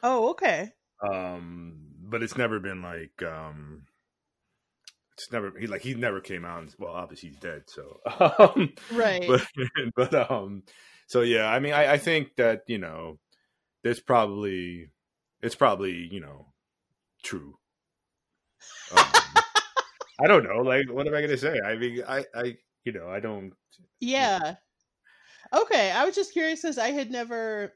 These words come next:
Speaker 1: I had never heard that before, so I was, I was surprised.
Speaker 2: Yeah. Um, what was I gonna say?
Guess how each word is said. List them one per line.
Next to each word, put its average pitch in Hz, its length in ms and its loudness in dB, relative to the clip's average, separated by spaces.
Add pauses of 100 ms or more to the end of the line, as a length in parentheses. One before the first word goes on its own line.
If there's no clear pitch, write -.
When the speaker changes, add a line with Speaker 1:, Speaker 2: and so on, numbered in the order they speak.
(160)
Speaker 1:
I - 120 2
had 262 160 0
never 240 240 -6
heard 302 200 -8
that 156 160 -4
before, 156 640 -8
so 180 220 -4
I 175 120 0
was, 175 500 -10
I 185 100 -6
was 180 180 -8
surprised. 170 720 -6 (1000)
Speaker 2:
Yeah. 120 600 4 (600)
Um, 104 960 -6 (1500)
what 123 140 -20
was 120 100 -18
I 104 40 -16
gonna 80 160 -18
say? 80 420 -18